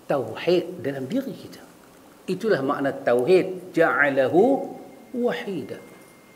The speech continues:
Menjadikan Allah itu hanya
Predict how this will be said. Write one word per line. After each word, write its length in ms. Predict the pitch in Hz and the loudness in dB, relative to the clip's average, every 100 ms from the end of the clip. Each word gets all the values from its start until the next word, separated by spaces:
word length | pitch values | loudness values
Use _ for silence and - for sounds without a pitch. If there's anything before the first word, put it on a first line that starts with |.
| - - - - - - 135 | -20 -20 -20 -20 -20 -16 -4
Menjadikan 920 | 160 147 139 185 208 175 170 156 - | -2 0 0 -2 -4 0 0 0 -4
Allah 320 | 156 156 143 156 | -2 -2 -4 -6
itu 260 | - 147 - | -4 -4 -2
hanya 480 | 233 277 285 254 | -2 0 2 2